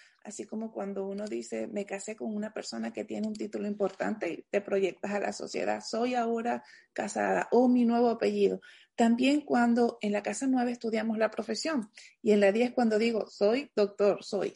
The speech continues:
Entonces, es un momento maravilloso para esa proyección de éxito, sin contar que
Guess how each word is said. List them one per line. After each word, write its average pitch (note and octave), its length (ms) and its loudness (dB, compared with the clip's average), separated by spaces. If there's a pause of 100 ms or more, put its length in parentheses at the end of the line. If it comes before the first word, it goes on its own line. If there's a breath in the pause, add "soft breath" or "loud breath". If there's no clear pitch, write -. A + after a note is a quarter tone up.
Entonces, B3 520 -4 (560 soft breath)
es A#3+ 100 0
un E4 120 2
momento C4+ 420 2
maravilloso C4 580 -2
para B3 180 -2
esa C#4+ 160 -6
proyección C4 720 -4
de C4 220 -4
éxito, B3 480 -8
sin A#3 160 0
contar G#3 480 -2
que A3+ 240 -4